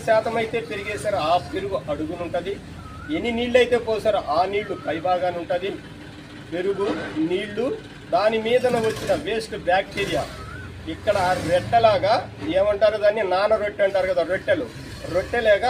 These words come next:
అట్టగట్టేసి ఇంత మందాన మూడు లేయర్ల లాగా ఉంటది. ఇక్కడ మూడో భాగం, ఈ భాగం ఇది పనికిరాదని కూడా పారేయొద్దండి. పశు సంపద ఉన్నోళ్ళు, కోళ్ల ఫారాలు ఉన్నోళ్ళు,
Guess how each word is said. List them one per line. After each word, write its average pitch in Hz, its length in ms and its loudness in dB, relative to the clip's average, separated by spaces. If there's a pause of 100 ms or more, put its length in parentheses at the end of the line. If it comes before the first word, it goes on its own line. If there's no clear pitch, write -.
అట్టగట్టేసి 208 720 0
ఇంత 175 120 0 (100)
మందాన 170 300 0 (140)
మూడు 254 320 0
లేయర్ల 226 440 4 (100)
లాగా 190 200 2 (100)
ఉంటది. 156 240 -8 (100)
ఇక్కడ 143 220 -8 (240)
మూడో 190 200 0 (140)
భాగం, 123 240 -4 (680)
ఈ - 20 -6 (160)
భాగం 233 300 6 (260)
ఇది 214 100 -6 (100)
పనికిరాదని 233 640 4
కూడా 240 220 0
పారేయొద్దండి. 208 680 0 (1400)
పశు - 280 0
సంపద 233 320 0 (140)
ఉన్నోళ్ళు, 214 400 0 (260)
కోళ్ల 208 220 6 (100)
ఫారాలు 196 400 2
ఉన్నోళ్ళు, 175 380 -4